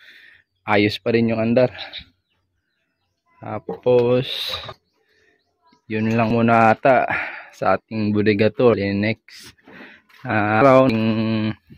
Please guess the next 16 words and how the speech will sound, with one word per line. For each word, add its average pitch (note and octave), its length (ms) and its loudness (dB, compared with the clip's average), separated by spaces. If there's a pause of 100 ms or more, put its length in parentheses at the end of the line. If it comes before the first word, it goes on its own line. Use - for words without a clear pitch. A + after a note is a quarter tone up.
(100)
magbibideo A2 560 0
naman A2 320 0
po - 160 -10
tayo C3 160 2
ng, C3+ 560 2
tingnan C3+ 160 6
natin C3 240 0
yung - 80 -2
quest C#3 240 -4
nyo. C#3+ 160 4 (560)
Yung A#2+ 80 2
mga A#2+ 240 0
tutorial, D3+ 880 6 (400)
yung A#2+ 240 0
mga A#2 320 -2 (1900)
demo, D#3 560 6